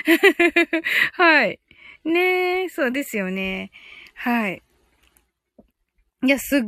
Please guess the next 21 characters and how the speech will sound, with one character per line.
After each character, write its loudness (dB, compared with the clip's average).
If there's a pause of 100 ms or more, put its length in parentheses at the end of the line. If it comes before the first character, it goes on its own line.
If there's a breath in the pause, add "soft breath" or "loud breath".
(140)
ご 2
い 4
褒 -2
め 0
ら 0
れ -2
て -4
ま -2
し -12
た -4
よ。 -6 (460 loud breath)
は 0
い、 -4
松 -6
田 -2
さ -6
ん -6
は。 -6 (640 soft breath)
あ -2
の、 -4 (180)
ひ-、 -10